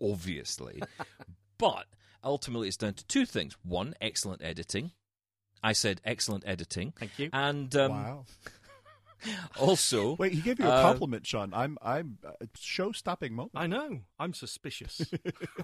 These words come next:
Speaker 1: Well, yes. Well, no, absolutely. Excellent editing done
Speaker 3: Yes.
Speaker 1: by Sean, uh, who does, who puts the show together ultimately at the end. But he does that by us all recording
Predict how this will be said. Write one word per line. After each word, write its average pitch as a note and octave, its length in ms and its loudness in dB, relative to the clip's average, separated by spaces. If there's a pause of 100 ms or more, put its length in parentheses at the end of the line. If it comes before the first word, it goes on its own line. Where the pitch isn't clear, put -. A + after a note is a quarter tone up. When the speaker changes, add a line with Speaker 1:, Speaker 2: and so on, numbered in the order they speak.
(520)
Speaker 1:
Well, D#2+ 200 -4
yes. F#2+ 280 -4
Well, G2 140 0
no, B2+ 160 2
absolutely. A2 420 -4
Excellent A2 360 -4
editing F2 340 -4
done D#2+ 160 0
Speaker 3:
Yes. E2+ 120 -8
Speaker 1:
by E2+ 180 -2
Sean, D2 380 -6 (460)
uh, E2+ 340 -2
who E2+ 120 -4
does, E2 240 -4
who E2+ 140 -14
puts D#2+ 180 -10
the - 80 -8
show E2 140 -6
together D#2 360 -6
ultimately D#2 420 -8
at B1 60 -12
the F2 140 -4
end. E2 180 -6
But E2 120 -6
he G2 100 -8
does G#2+ 280 -2
that E2 200 -8
by E2+ 220 -4
us F#2+ 180 -4
all A#2 160 -2
recording F#2 720 -2